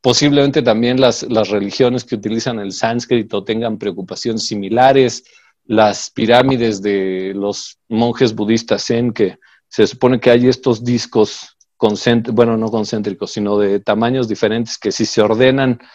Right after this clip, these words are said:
correctamente van a evitar el fin del mundo y una serie de cosas, en que aparentemente la escritura, los signos, nos permiten incidir o cambiar el destino del mundo.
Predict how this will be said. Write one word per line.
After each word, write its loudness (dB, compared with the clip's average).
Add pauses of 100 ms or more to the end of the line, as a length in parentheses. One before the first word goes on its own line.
(260)
correctamente 2
van -2
a -4
evitar -4
el -6
fin -4
del -4
mundo -2
y 0
una -2
serie 0
de -2
cosas, -2 (540)
en 4
que 6
aparentemente 4
la 4
escritura, 2
los 2
signos, 0
nos -2
permiten 0
incidir 0
o -4
cambiar 2
el 2
destino -4
del -4
mundo. -4